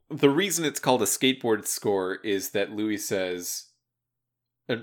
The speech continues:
if you ask Louis why it's a skateboard, uh, Louis says,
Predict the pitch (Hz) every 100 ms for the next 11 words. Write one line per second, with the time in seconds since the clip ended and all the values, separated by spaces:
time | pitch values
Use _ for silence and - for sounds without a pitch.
0 | - 127 143 131 143 123 120 - 104 92
1 | 90 90 85 87 - _ - 85 - -
2 | 95 90 87 82 78 _ _ _ _ _
3 | - 98 95 107 110 - 95